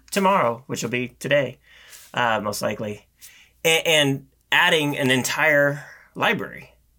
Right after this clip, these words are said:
in, in the museum that I've been wanting to get done for a while now. That, that, uh, it's finally gonna happen. Um, and it's,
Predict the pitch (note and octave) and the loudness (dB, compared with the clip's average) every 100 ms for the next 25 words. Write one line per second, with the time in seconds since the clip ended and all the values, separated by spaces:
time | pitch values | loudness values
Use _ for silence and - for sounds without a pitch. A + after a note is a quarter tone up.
0 | _ _ D#3+ D#3 D3 C#3+ B2+ A#2 A2+ G2 | _ _ -6 -4 0 2 2 0 0 -2
1 | G2 - A2+ A2 - G#2+ A2 A2 - - | -4 -8 -6 -4 -4 -4 -6 -6 -10 -10
2 | A#2+ A2 A2+ B2 B2+ A#2+ C3 A#2 A#2+ B2+ | -8 -2 0 2 0 0 -2 -2 -4 -2
3 | A#2 C3 C3+ C3+ B2 A#2 C3 C#3 C3+ C#3+ | 0 0 -2 -2 -2 0 0 0 -2 -2
4 | D#3+ A#2+ A2 G#2+ _ _ - A2+ A2 - | -2 -4 -8 -14 _ _ -20 -18 -16 -14
5 | G#2 G#2+ - - B2+ G2+ - A2 A2+ A#2+ | -12 -12 -14 -14 -12 -8 -6 -4 -4 -4
6 | A#2+ C#3+ D3+ A2 A#2+ _ _ _ _ _ | -2 -4 -4 -10 -14 _ _ _ _ _
7 | _ - - - - _ _ _ _ _ | _ -16 -14 -16 -20 _ _ _ _ _
8 | - - F2 G#2 A#2 A#2+ C3 | -14 -12 -8 -4 -4 -4 -10